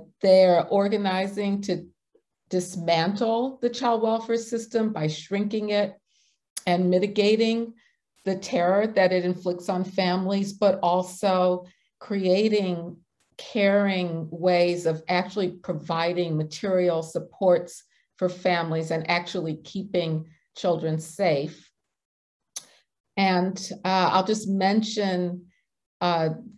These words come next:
a few, <laughs> um, of these, and, but, but let me say that it's such a, a good example and model of proliferation because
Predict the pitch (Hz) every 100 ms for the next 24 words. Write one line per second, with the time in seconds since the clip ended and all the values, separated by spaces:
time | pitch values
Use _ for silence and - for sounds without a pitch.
0 | _ _ _ _ 170 170 - 220 226 220
1 | 214 294 - - - - - - - _
2 | - 190 185 175 170 170 160 - _ -
3 | - _ 143 - 185 180 180 190 190 196
4 | 202 196 175 208 185 - 233 277 277 254
5 | - 269 269 202 185 - _ _ _ _
6 | _ _ _ _ _ 226 214 - 262 269
7 | 262 220 - - 190 185 - - - -
8 | 214 196 - 190 190 208 208 180 165 170
9 | 190 190 180 - 180 180 180 190 247 254
10 | 180 175 175 - 185 180